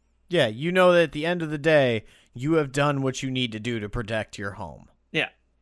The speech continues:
Speaker 2: It, and it, and it's not like, "Okay, I need to go murder kittens now to save my, my countrymen."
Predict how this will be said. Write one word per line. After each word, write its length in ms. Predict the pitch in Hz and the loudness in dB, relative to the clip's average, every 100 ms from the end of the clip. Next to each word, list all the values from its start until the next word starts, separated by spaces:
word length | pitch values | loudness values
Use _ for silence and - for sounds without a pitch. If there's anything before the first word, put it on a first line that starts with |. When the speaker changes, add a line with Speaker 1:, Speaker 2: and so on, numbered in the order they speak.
| _ _ - | _ _ -6
Speaker 2:
It, 200 | 170 - | -6 -6
and 140 | 202 208 | -6 -6
it, 120 | 208 | -4
and 140 | 233 233 | -2 -2
it's 200 | 226 - | -2 -2
not 180 | 247 | -2
like, 300 | 226 196 185 _ _ - | 0 -2 -2 _ _ -2
"Okay, 440 | 180 196 160 135 - - - | 0 2 0 -2 -8 -8 0
I 120 | 196 | 0
need 200 | 202 170 | 0 -2
to 100 | 170 | -2
go 200 | 175 175 | 0 0
murder 520 | 156 147 175 175 160 - | 0 2 4 4 0 -2
kittens 600 | - 202 202 175 135 123 | -10 -6 -6 -6 -8 -4
now 240 | 127 120 123 | 0 2 2
to 100 | 120 | 0
save 380 | - 156 156 147 | 0 0 0 -2
my, 420 | 139 131 127 123 _ - | -2 0 -4 -6 _ -16
my 200 | 180 135 | -6 -4
countrymen." 760 | 127 196 196 143 113 101 120 | 0 -2 -2 -6 -6 -6 -8